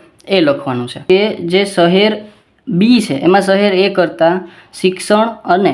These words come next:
આર્થિક સ્થિતિ વચ્ચે ગુણાત્મક સંબંધ વધુ જોવા મળે છે. બસ આટલું જ લખવાનું છે. તો અહીંયા આપણે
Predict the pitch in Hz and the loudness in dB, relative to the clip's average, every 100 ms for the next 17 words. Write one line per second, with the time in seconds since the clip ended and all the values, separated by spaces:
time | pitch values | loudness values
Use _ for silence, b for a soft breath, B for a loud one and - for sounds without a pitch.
0 | 127 151 165 202 190 - 180 190 165 160 | -2 -2 -2 -4 -6 -4 0 2 2 0
1 | 170 156 165 170 175 - 147 156 165 151 | 2 2 2 0 -2 -2 -2 0 0 0
2 | 147 160 170 165 143 143 151 135 135 135 | -4 0 -2 -2 -2 0 2 0 -2 -4
3 | 135 151 160 196 208 196 156 156 143 139 | -4 -2 0 0 2 2 0 -2 -6 -8
4 | 143 143 b b b b - 175 175 139 | -10 -16 b b b b 0 4 4 2
5 | 151 | -4